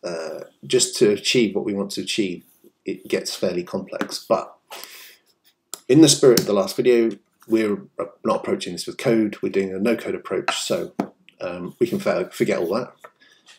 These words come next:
And I'm gonna pop back to my original site editing, and I'm just gonna explain, just elaborate on some of the questions that Mark asked, um, in the tweet. Um, and it was basically about,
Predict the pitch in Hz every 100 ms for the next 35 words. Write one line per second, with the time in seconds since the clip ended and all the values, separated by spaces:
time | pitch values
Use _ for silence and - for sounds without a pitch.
0 | - - 95 98 98 - 101 98 - -
1 | - 104 - - - 98 95 - _ -
2 | 98 95 113 113 98 92 - _ _ _
3 | _ _ _ _ _ _ _ - - -
4 | - - 120 101 98 92 - 92 92 95
5 | 101 104 101 139 - 160 - 131 120 110
6 | 101 _ _ - 123 - 120 117 101 98
7 | 98 110 98 - 107 - 95 92 98 101
8 | - - 101 98 - - - - 98 95
9 | 95 95 90 - - 135 98 - _ _
10 | _ _ _ _ _ _ _ - 98 98
11 | 98 - _ _ _ _ - 107 113 127
12 | 135 - 104 101 95